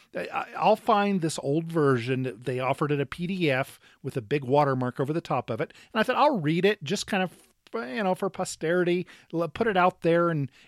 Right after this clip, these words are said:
and see if you think, is this worth the, uh, the hiding? Is, is this worth them not allowing this person to speak their mind and give their scientific opinion? Is it really something that needs to be hidden?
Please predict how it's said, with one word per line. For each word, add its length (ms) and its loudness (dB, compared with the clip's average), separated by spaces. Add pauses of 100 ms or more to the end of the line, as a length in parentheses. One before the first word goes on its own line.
and 120 0
see 220 -4
if 100 -2
you 300 2
think, 460 0
is 140 0
this 260 -2
worth 520 -4 (360)
the, 500 -2 (920)
uh, 120 -8
the 140 -4
hiding? 680 -2 (120)
Is, 200 -6
is 220 -4
this 220 -4
worth 460 -6 (340)
them 540 -4
not 160 -4
allowing 800 -4 (260)
this 160 -8
person 360 -6
to 100 -8
speak 320 -10
their 160 -2
mind 360 -4
and 160 -8
give 160 -8
their 160 -4
scientific 540 -6
opinion? 460 -6
Is 100 -12
it 140 -12
really 400 -4 (260)
something 460 -2
that 140 -6
needs 260 -6
to 100 -10
be 320 -4 (320)
hidden? 680 -4